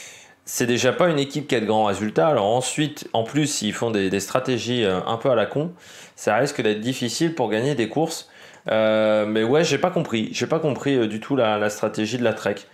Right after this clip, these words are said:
Euh, assez surpris, euh, de, de les voir rouler, parce qu'en plus, si Stuyven était en très grande condition physique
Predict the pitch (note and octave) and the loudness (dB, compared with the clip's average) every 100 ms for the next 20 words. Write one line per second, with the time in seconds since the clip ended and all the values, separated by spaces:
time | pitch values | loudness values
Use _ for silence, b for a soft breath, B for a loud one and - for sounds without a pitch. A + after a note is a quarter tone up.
0 | B B B - G2+ G2 F#2+ F#2+ F#2+ G2+ | B B B -4 0 2 2 2 2 0
1 | G#2+ D3 - C#3 - A2+ A#2+ G#2+ G2+ G2+ | 0 -2 -2 -4 -2 -2 0 2 0 0
2 | G2+ G2+ G2+ G2+ F#2+ G#2 G2 A#2+ G2+ A2+ | -2 -2 -2 -2 -2 0 2 2 2 0
3 | D3+ A#2 - A#2+ A#2 E3+ F3 B B B | 2 0 0 0 2 0 0 B B B
4 | - - F3 F3 F#3 E3 F3 E3 C#3 C#3+ | -10 -2 -2 2 2 4 4 2 0 0
5 | C#3+ C3+ - - A2+ - C3+ C#3+ C3+ C3+ | 2 0 -2 -6 -4 0 2 2 0 -2
6 | C3 A#2+ C3+ B2 C3 A#2+ C3 B2+ | -2 -2 -4 -4 -4 -2 -2 -2